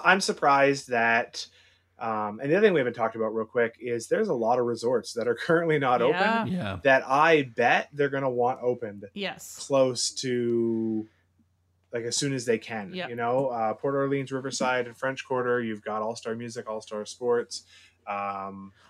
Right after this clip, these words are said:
Speaker 2: I think
Speaker 1: and,
Speaker 2: even, like,
Speaker 1: and
Speaker 2: the non-D V C sections of many of the deluxe
Speaker 1: Mm-hmm.
Speaker 2: resorts.
Speaker 3: Yeah.
Speaker 1: Yep.
Speaker 2: Um,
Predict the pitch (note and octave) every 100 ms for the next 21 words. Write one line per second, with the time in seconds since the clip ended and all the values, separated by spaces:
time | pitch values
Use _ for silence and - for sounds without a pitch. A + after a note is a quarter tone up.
0 | - A3+ E4+ - C#4 C4+ C4 C4 A#3 A3
1 | G#3 G#3 G3 F#3 F#3+ G3+ F#3 F3 F3 F#3+
2 | F#3+ E3+ E3 - D#3+ F3 D#3+ E3+ E3+ E3
3 | D#3+ E3+ E3 D#3+ D#3 D3+ C#3+ _ _ _
4 | _ F#3 B2 - - G3 F3+ E3+ F2+ -
5 | - - G#2+ F#2+ F#2 - _ _ _ -
6 | C3 - F#3 E3 D#3 D#3+ F3+